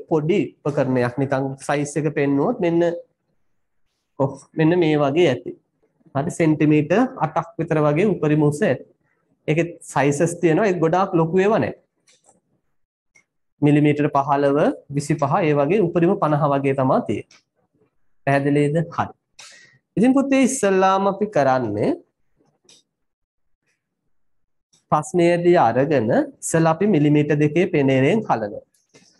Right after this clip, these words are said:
හරි? ප්‍රශ්නයේදී. මෙතනදී මේ ප්‍රශ්නයේදී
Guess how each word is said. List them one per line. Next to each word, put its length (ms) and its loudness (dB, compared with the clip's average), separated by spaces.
හරි? 160 -4
ප්‍රශ්නයේදී. 640 0
මෙතනදී 580 2
මේ 180 2
ප්‍රශ්නයේදී 840 2